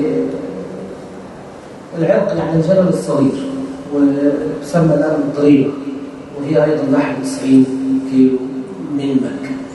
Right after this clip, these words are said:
ولو تأملت لوجدت عندنا خريطة نعرضها على إخواننا، طلبناها اليوم، ما أدري لماذا لم تأتي. لو وجدت، لو اعتبرت أن الحرم، يعني، هنا ستجد،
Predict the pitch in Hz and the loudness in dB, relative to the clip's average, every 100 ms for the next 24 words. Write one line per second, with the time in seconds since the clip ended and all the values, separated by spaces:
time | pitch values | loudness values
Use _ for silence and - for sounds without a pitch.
0 | - 165 170 165 170 - 277 196 196 - | -6 2 4 6 4 2 4 4 4 0
1 | 143 - - - - - 147 139 135 147 | 0 0 0 -2 -4 -8 -8 -6 -2 0
2 | 139 - 139 147 139 131 131 143 135 127 | 0 0 0 2 2 2 4 4 4 4
3 | 131 131 131 143 147 160 190 190 - - | 2 2 0 4 4 6 4 0 -2 -8
4 | - - - - 135 135 135 143 131 123 | -10 -10 -10 0 4 6 4 2 2 2
5 | 123 - 180 - - - - 147 135 135 | 2 2 2 -2 -6 -8 -10 -6 -4 -4
6 | 131 135 131 135 123 117 - 147 - 196 | -2 -2 2 2 2 0 0 0 0 -2
7 | - - - - 160 151 - 165 - - | -4 -6 -12 -4 2 4 4 4 2 4
8 | 143 143 156 160 160 156 143 143 160 143 | 2 2 2 2 2 2 2 2 2 2
9 | - - - - - - - - - - | 2 -2 -6 -10 -10 -12 -8 -6 -6 -4
10 | 143 160 190 190 - - - 147 147 160 | 2 4 4 2 -4 -8 -6 -4 -2 0
11 | 165 | 2